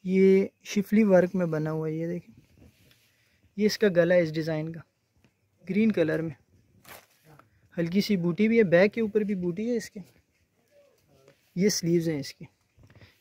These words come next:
ये फैंसी में है, ये वाले three piece suit है viscose के, प्लेन ट्राउज़र है इनके साथ। ये दुपट्टा है इसका, ये वाला, फैंसी दुपट्टे हैं इसके, बहुत प्यारे दुपट्टे बने हुए हैं इसके।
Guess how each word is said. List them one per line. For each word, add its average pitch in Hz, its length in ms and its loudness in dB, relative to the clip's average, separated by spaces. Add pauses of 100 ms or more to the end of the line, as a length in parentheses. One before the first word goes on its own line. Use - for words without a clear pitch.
ये 226 100 4
फैंसी 214 400 4
में 208 140 4
है, 151 80 -2
ये 160 140 0
वाले 165 220 2
three 180 180 -10
piece 180 240 -12
suit 190 180 -4
है 202 60 0
viscose 196 440 -4
के, 233 160 -8 (1700)
प्लेन 202 300 0
ट्राउज़र 180 380 2
है 170 60 -2
इनके 151 240 -8
साथ। 151 180 -8 (1900)
ये 196 100 2
दुपट्टा 175 360 2
है 170 80 4
इसका, 156 240 -4
ये 160 160 0
वाला, 151 160 -6 (1500)
फैंसी 208 280 2
दुपट्टे 170 360 2
हैं 160 100 -4
इसके, - 280 -14 (2000)
बहुत 185 200 0
प्यारे 196 220 4
दुपट्टे 170 360 -2
बने 160 220 -6
हुए 160 100 -6
हैं 160 80 -8
इसके। - 260 -18